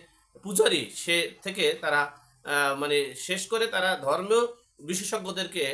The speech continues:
বরণ করে নিতে চাচ্ছেন। সে বিষয়ে সংক্ষেপে আপনাদের সাথে শেয়ার করছি। দেখেন, আমরা গত ষোলো বছর, একটা না যখন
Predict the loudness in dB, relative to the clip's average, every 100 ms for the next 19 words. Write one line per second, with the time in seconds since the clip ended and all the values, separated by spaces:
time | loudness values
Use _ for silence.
0 | -4 -2 0 0 -2 -6 -6 -10 -8 -8
1 | -6 -6 -8 -8 -10 -6 -6 -6 -8 -10
2 | -10 -10 -10 -12 -10 -12 -10 -8 -8 -10
3 | -20 -20 _ _ _ 2 4 6 4 4
4 | 2 4 4 2 4 2 2 -6 -8 -2
5 | 2 2 2 0 -2 -4 -2 -2 -2 -6